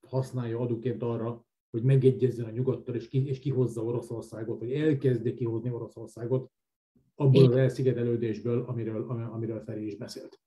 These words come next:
Speaker 2: Benne
Speaker 1: Igen.
Speaker 2: van most ez jobban a levegőben, mint eddig valaha? Szóval valahogy a szavaidból úgy érzékelem, de lehet, hogy csak úgy szeretném érzékelni.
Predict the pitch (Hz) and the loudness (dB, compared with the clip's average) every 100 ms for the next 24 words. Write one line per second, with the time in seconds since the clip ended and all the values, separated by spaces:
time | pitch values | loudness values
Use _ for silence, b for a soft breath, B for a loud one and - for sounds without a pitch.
0 | _ _ b - 143 175 180 185 139 190 | _ _ b -4 2 6 8 8 6 2
1 | 190 190 - 190 165 175 165 165 175 165 | 0 -2 2 2 4 4 4 4 2 4
2 | 165 180 180 240 156 147 147 151 147 151 | 4 2 2 2 2 0 -2 -2 -2 -2
3 | 147 143 160 185 180 151 151 170 175 175 | -4 -2 0 2 2 0 0 2 4 4
4 | 170 165 185 180 151 151 156 151 156 135 | 4 2 2 2 2 2 0 0 -2 0
5 | 151 147 156 151 151 147 143 147 165 151 | -2 -2 -2 2 2 0 -4 -8 -6 -4
6 | - 143 143 143 139 131 143 143 151 143 | 0 0 0 0 0 0 0 0 -2 0
7 | 156 185 | -2 -4